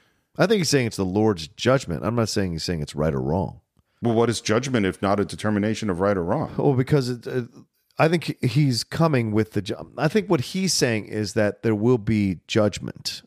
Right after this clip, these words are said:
Speaker 1: for it on both sides for the actions taken on both sides for what has happened. That's what I think the quote means. I don't think it means whatever happened, happened because it was supposed to, and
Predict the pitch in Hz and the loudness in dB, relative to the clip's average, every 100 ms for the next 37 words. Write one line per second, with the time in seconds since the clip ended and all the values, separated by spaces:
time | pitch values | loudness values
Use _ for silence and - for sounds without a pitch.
0 | _ - 117 104 53 - - - - _ | _ -2 0 0 -4 -8 -8 -10 -12 _
1 | _ - 101 95 92 117 - - 113 98 | _ -2 0 2 4 2 2 2 4 4
2 | 80 78 - - 92 92 85 - 82 87 | 2 0 -6 -4 0 2 0 -2 -6 -6
3 | - - 92 87 - - _ _ _ - | -6 -8 -6 -6 -8 -12 _ _ _ 0
4 | 131 143 120 95 87 85 87 - 82 73 | 2 4 2 2 2 2 0 0 0 2
5 | 73 65 - - _ - 87 80 80 78 | 0 -2 -6 -8 _ -2 0 2 2 2
6 | 71 82 67 - - - _ _ - 120 | 0 0 -2 -4 -18 -20 _ _ 0 0
7 | 127 120 - 123 123 - 73 76 - 67 | 0 -4 0 -2 -2 -8 -8 -10 -4 -4
8 | 50 50 - - 104 113 104 92 85 98 | -4 -10 -12 -2 0 2 0 -2 0 0
9 | 87 - - _ - 107 104 95 98 101 | -2 -6 -18 _ 0 2 4 2 2 2
10 | 92 80 92 95 90 85 80 73 - 90 | 0 2 0 0 -4 -2 -4 -6 -2 0
11 | 85 - 87 87 80 76 | 0 0 0 2 0 -4